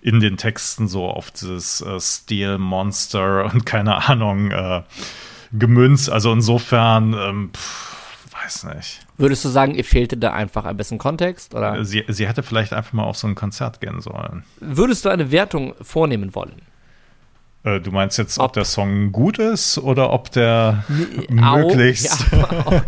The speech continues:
Speaker 1: <laughs> ob der
Speaker 2: auch,
Speaker 1: zu Recht
Speaker 2: auch
Speaker 1: auf der
Speaker 2: das.
Speaker 1: Liste landete?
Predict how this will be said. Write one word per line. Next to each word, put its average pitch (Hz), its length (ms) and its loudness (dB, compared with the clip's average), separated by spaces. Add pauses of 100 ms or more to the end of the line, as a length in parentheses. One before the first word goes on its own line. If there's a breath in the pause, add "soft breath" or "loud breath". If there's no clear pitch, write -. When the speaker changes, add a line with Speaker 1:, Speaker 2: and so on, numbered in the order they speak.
(140)
Speaker 1:
<laughs> - 220 -4
ob - 160 2
der 127 120 4
Speaker 2:
auch, 165 120 4
Speaker 1:
zu 147 80 4
Recht 113 440 2
Speaker 2:
auch 165 140 4
Speaker 1:
auf 208 60 -2
der 123 80 4
Speaker 2:
das. 117 80 2
Speaker 1:
Liste 120 260 0
landete? 98 680 0